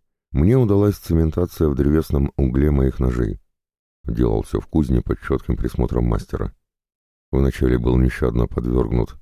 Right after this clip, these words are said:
насмешкам и подколам, но через день процесс завершился полным моим триумфом,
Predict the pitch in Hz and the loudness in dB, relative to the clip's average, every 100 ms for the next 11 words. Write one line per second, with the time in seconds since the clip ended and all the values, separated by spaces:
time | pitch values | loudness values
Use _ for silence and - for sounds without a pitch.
0 | - 67 64 65 62 - 62 - - 60 | -6 -4 0 0 -2 -2 -4 -2 -4 -6
1 | - 87 67 52 - _ _ _ _ _ | -4 -2 -2 -2 -10 _ _ _ _ _
2 | _ - 127 120 117 98 127 120 95 - | _ -2 -2 0 0 2 2 2 0 -2
3 | 78 - 92 73 78 80 - 95 - - | -4 0 0 2 2 0 0 -2 0 -2
4 | 73 - - 87 85 78 73 71 71 67 | -2 -6 -4 0 4 4 4 2 2 0
5 | - 80 71 53 - 52 | 0 2 2 0 -4 -8